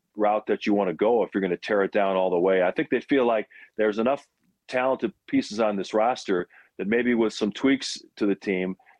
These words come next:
they can be in a better position next year. But the reality of it is, you know, you've got Milwaukee, Boston, and Philadelphia that are heavyweights in the East. They're not going anywhere. Cleveland is only going to get better in the short term. Uh, you know, you've got four teams in the East that are gonna really be tough to hurdle in,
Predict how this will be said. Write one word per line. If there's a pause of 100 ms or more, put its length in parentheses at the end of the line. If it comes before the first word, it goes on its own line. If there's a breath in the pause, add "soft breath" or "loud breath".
they
can
be
in
a
better
position
next
year.
But
the
reality
of
it
is, (380 loud breath)
you
know,
you've
got
Milwaukee,
Boston,
and
Philadelphia
that
are
heavyweights
in
the
East.
They're
not
going
anywhere. (240)
Cleveland
is
only
going
to
get
better
in
the
short
term. (320 loud breath)
Uh,
you
know,
you've
got
four
teams
in
the
East
that
are
gonna
really
be
tough
to
hurdle
in,